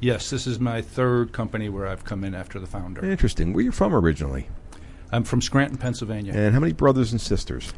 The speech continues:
Speaker 1: I have two brothers and one sister.
Speaker 2: And where are you in the pecking order?
Speaker 1: I'm the eldest.
Speaker 2: And what did that do to you, being the oldest of four?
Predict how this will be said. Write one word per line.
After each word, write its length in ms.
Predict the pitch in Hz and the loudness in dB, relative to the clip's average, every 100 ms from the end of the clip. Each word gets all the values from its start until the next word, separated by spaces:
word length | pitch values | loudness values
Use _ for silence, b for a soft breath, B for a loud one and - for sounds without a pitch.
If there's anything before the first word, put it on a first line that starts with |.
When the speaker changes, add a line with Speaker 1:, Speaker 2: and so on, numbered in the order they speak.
| - | -8
Speaker 1:
I 60 | 107 | -6
have 120 | 104 | -4
two 140 | - | -4
brothers 600 | 156 135 135 135 147 147 - | 0 4 4 4 2 -2 -4
and 180 | 107 | -4
one 160 | 104 110 | -2 -2
sister. 420 | - 110 - 98 - | -2 -6 -6 -8 0
Speaker 2:
And 140 | 104 | 4
where 100 | 120 170 | 6 4
are 40 | |
you 180 | 165 147 | 4 6
in 100 | 135 | 6
the 40 | 113 | 6
pecking 380 | 120 104 78 | 4 4 0
order? 300 | 64 62 - - | -2 -4 -6 -2
Speaker 1:
I'm 100 | 110 | 0
the 120 | 110 110 | 2 0
eldest. 420 | 101 95 - - - - | -2 -8 -10 -12 -6 2
Speaker 2:
And 160 | 104 | 4
what 100 | 131 | 6
did 120 | 277 | 6
that 220 | - 139 87 | 6 6 6
do 160 | 107 | 6
to 80 | 98 | 8
you, 180 | 80 76 | 6 4
being 300 | 71 85 85 | 4 4 4
the 100 | 80 | 4
oldest 600 | 92 98 95 85 78 - - | 6 8 8 6 4 0 -2
of 360 | 85 82 78 | 2 2 2
four? 400 | - 92 76 64 | 2 4 4 2